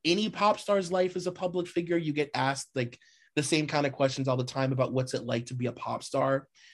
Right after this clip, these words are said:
But I will say that I think in Britney's case, it's particularly during this time, it was really beat down our throats,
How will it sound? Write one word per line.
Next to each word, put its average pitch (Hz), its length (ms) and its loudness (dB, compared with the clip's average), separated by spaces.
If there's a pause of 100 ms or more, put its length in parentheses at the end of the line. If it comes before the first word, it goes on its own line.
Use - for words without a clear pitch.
(400)
But 202 140 10
I 220 280 4
will 277 440 4
say 180 300 2
that 151 120 2
I 151 100 2
think 165 360 -4
in 139 180 -2
Britney's 127 420 -2
case, 120 400 -4
it's 135 160 -2
particularly 143 1300 -2 (580)
during 165 320 4
this 180 240 2 (140)
time, 156 420 -2
it 151 60 -2
was 143 180 0
really 156 460 -2 (160)
beat 156 340 -8 (220)
down 127 420 0
our 120 180 -2
throats, - 760 -2